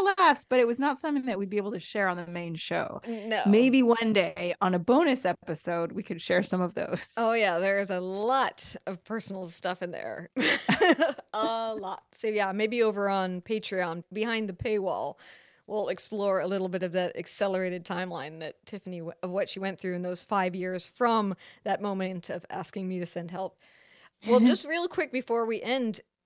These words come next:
Speaker 2: do you have one or two thoughts that spring to mind when you hear that back to you?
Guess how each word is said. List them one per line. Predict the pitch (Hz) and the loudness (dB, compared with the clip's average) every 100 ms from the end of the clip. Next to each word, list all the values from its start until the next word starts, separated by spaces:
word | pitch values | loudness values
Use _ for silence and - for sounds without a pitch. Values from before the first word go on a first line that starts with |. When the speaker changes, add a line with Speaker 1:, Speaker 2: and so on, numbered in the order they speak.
| _ | _
Speaker 2:
do | 196 254 | -6 0
you | 254 | 4
have | 220 233 | 4 4
one | 262 269 | 4 2
or | 262 | 2
two | 247 269 | -2 -6
thoughts | 233 226 214 233 - - | -2 0 0 -2 -6 -10
that | - 214 - | 0 0 0
spring | - - 226 226 226 | -12 -8 -2 0 0
to | 214 | -2
mind | 202 196 208 | -2 0 0
when | 208 208 | -2 -2
you | 180 | -4
hear | - - 226 220 | -8 -6 -2 0
that | 196 160 | -2 -2
back | 175 165 - | -6 -6 -10
to | 240 | -8
you? | 233 240 | -6 -6